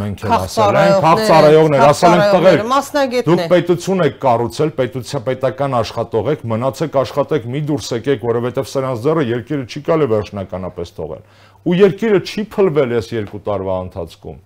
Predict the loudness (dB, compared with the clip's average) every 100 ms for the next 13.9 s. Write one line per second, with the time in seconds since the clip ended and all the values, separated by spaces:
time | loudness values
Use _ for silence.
0 | _ _ _ 4 6 6 2 0 0 -2
1 | -2 -2 -4 -4 -8 -8 -10 -14 -14 -12
2 | -10 -6 -4 -2 0 -2 -2 -4 -8 -10
3 | -6 -6 -6 -10 -6 -4 -2 -4 -6 -8
4 | -6 -6 -8 -8 -8 -8 -16 -10 -2 -2
5 | -2 -6 -2 -2 -2 -4 -6 -6 -10 -10
6 | -12 -8 -6 -6 -4 -6 -6 -6 -6 -6
7 | -8 -8 -8 -8 -8 -10 -10 -12 -12 -14
8 | _ _ -20 -10 -8 -2 -2 0 -2 -2
9 | -2 -4 -6 -8 -6 -8 -6 -2 0 0
10 | -2 -8 -10 -8 -8 -6 -6 -8 -14 _
11 | -10 -8 -4 -4 -2 -4 -4 -4 -6 -6
12 | _ -10 -2 4 6 6 2 -6 -12 -12
13 | -18 -16 -8 -6 -4 -2 0 0 0